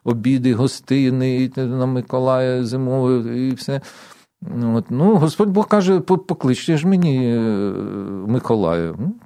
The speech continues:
пішли ангели, не знайшли, кажуть, десь на землі чумакам там допомагає, вози там, е, десь у них застряли в болоті, то виймає. Ну, каже, добре,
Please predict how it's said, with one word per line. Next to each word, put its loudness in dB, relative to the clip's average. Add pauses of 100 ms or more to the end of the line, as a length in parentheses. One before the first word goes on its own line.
(240)
пішли -2
ангели, 2
не 0
знайшли, -2
кажуть, -2
десь -4
на 0
землі -2
чумакам -2
там -2
допомагає, 0
вози 0
там, 0
е, -6
десь -4
у 0
них 0
застряли -2
в -2
болоті, -2
то -4
виймає. 0 (720)
Ну, -2
каже, 0
добре, 0